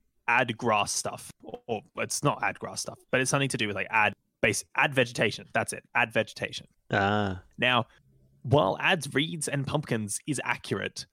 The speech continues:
Speaker 1: the second Mojang decides, "You know what? Watermelons. We want them to
Speaker 2: <laughs>
Speaker 1: generate everywhere." <laughs> You see my problem here?
Speaker 2: Yeah.
Speaker 1: Um, so there are little things about how Fabric works that I really like,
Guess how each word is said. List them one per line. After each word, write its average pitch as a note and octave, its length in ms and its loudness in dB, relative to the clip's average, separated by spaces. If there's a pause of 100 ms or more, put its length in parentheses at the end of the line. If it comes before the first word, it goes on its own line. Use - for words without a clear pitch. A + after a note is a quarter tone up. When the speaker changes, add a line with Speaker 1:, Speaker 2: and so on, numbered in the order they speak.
(100)
Speaker 1:
the C#3 80 4
second F3 580 4
Mojang C#3+ 520 4
decides, - 640 -2 (120)
"You E4+ 80 0
know F#4+ 100 6
what? D#3+ 240 2 (480)
Watermelons. A2 840 0 (120)
We - 140 12
want G3+ 260 12
them F3+ 220 12
to D#3 160 12
Speaker 2:
<laughs> - 20 12
Speaker 1:
generate A2 480 0
everywhere." G2 440 -4 (1080)
<laughs> - 640 6 (300)
You E3+ 80 6
see C4+ 160 0
my A#3+ 120 4
problem G3+ 300 4
here? G3+ 200 2 (140)
Speaker 2:
Yeah. E2+ 300 0 (260)
Speaker 1:
Um, C#3 120 -2 (1000)
so F#3 400 6 (680)
there E3 140 6
are F#3 80 6
little A2+ 320 -2
things D#3+ 280 -10
about G#2+ 180 -8
how G2+ 120 -8
Fabric G2+ 360 -8
works G2 240 -6
that G2+ 100 -6
I F#2+ 60 -6
really F#2+ 220 -8
like, F#2 340 -12